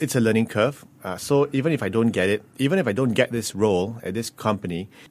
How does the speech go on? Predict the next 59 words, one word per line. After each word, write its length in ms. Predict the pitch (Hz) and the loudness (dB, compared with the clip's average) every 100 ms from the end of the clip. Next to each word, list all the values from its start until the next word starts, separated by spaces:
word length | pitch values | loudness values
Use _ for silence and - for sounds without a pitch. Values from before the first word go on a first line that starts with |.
| - | -2
am 140 | 143 185 | 0 2
I 120 | 214 | 2
any 200 | 165 160 | 4 4
worse 280 | 131 127 - | 6 6 6
off 240 | 135 123 - | 2 2 0
today 380 | 104 131 110 107 | 0 4 4 2
than 180 | 110 104 | 0 2
I 60 | |
was 280 | 101 113 107 | 4 2 2
last 220 | 98 95 | -2 -2
week? 280 | 117 110 - - - | -2 -4 -8 -20 -14
And 120 | 107 | -6
the 60 | 120 | -4
answer 160 | 135 156 | -4 -6
is 60 | - | -4
probably 360 | 123 117 131 | -4 -2 -2
no. 280 | 127 123 - - _ - - - | 0 0 -2 -14 _ -20 -20 -4
So 400 | - 127 123 120 | 6 8 8 4
come 220 | - 233 | 2 4
in 80 | 233 | 6
with 120 | 117 | 4
a 40 | 95 | 2
ve-, 220 | 131 139 | 2 2
very 160 | 131 151 | 0 2
positive 400 | 120 117 - 117 | 2 0 0 0
mindset. 560 | 104 98 - 87 - - | 0 0 -2 -4 -4 -6
Come 200 | 170 277 | -2 0
in 80 | |
with 160 | 180 - | 0 2
a 260 | 92 85 - - - - - | 0 0 -4 -14 -20 -14 0
thinking 360 | 139 143 135 | 0 2 2
that, 160 | 107 107 | 2 0
you 60 | 101 | -2
know, 160 | 107 | 0
it's, 240 | 113 - - | -2 -6 -6
it's 160 | 139 185 | -4 -2
not 120 | 190 | 2
all 160 | 151 139 | 4 4
or 40 | |
nothing. 460 | 92 85 - 107 175 - - - - - | 2 -4 -2 -2 -2 -10 -20 -20 -20 -20
Come 180 | - 202 | -2 4
in 60 | 247 | 6
with 100 | 131 | 6
a 40 | 113 | 4
mindset 540 | 117 120 - 120 - | 4 2 2 -2 0
that, 220 | 95 92 - | -4 -4 -8
hey, 460 | - - 170 107 - _ _ _ | -20 -2 0 0 -4 _ _ _
in 140 | 156 151 | 2 4
the 60 | |
worst 220 | 151 196 | 4 2
case 180 | 196 190 | 2 0
scenario, 380 | 127 120 120 127 | 4 4 6 4
even 220 | 127 156 | 4 0
if 80 | 117 | 0
I 60 | 98 | 2
don't 160 | 123 | 4
get 180 | 117 107 | 4 2
this 160 | 113 104 | -2 -2
job, 260 | - 92 | -2 -2